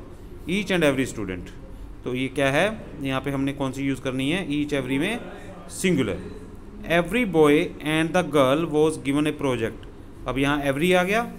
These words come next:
तो every आने से भी क्या होगा, इसमें भी सिंगुलर वर्ब यानी कि was यूज़ होगा। Every boy and girl was given a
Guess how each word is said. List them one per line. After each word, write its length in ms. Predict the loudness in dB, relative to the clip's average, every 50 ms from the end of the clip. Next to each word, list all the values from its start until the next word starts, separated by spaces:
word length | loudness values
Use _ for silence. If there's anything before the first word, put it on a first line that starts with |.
| -14 -16 -16 -14 -12 -10 -10 -8 -6
तो 100 | -4 -2 -2
every 260 | -2 0 0 0 0 0
आने 200 | 0 0 0 0
से 140 | -2 -2 -4
भी 80 | -4
क्या 160 | -4 -2 -2
होगा, 280 | 0 0 0 0 0 -2 -4 -10 -14 -12 -8 -8
इसमें 220 | -6 -4 -2 -2
भी 80 | -2 -2
सिंगुलर 340 | -2 -2 -2 0 2 2 2 2 2
वर्ब 220 | 0 0 -2 -4 -8 -12 -14 -16 -16 -16 -14 -10 -8
यानी 160 | -6 -6 -4
कि 140 | -4 -6 -8 -6 -4 0
was 280 | 2 4 4 4 2 0
यूज़ 240 | -4 -2 -2 -2 -2
होगा। 200 | -2 0 -2 -2 0 0
Every 240 | -2 0 0 0 0 2
boy 100 | 2 2 2 2
and 200 | 0 -2 0 2
girl 300 | 4 4 4 4 2 -2 -6 -12 -14 -16 -16 -16 -14 -6 -2
was 180 | 0 0 0 0 0
given 180 | 0 0 2 0
a 80 | 0